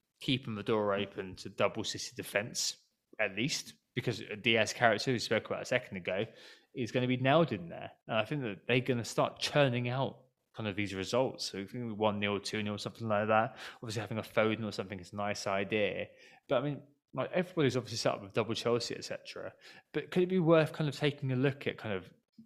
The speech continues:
veering away from that and veering into having a double City? Um, I think game week eighteen, nine onwards, West Ham get good fixtures, for example, so worth being able to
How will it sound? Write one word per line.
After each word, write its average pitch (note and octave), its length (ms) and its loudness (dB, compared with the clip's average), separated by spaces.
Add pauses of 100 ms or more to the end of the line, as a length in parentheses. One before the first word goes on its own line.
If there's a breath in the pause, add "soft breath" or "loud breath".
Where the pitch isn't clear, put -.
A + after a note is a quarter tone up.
(280)
veering B2+ 460 6
away A2 280 4
from A2 220 -4
that F#2 180 -6
and G2+ 180 -6
veering G#2 380 2
into G#2 360 -2
having F#2+ 240 0
a G2 40 -2
double F#2 380 -4
City? F#2+ 600 -6 (380 loud breath)
Um, G#2 200 2
I G2+ 40 -2
think B2 180 -4
game A2+ 200 4
week G#2 140 -4
eighteen, A2 460 2
nine G#2 280 0 (120)
onwards, A2 480 0
West G#2 240 0
Ham A#2 400 0
get A2+ 200 -6
good A2 140 -6
fixtures, A#2 380 -6
for - 160 -6
example, A2 460 -4
so G#2+ 160 -4
worth G#2 320 -4
being G#2 180 -4
able G2 160 -4
to G2 240 -6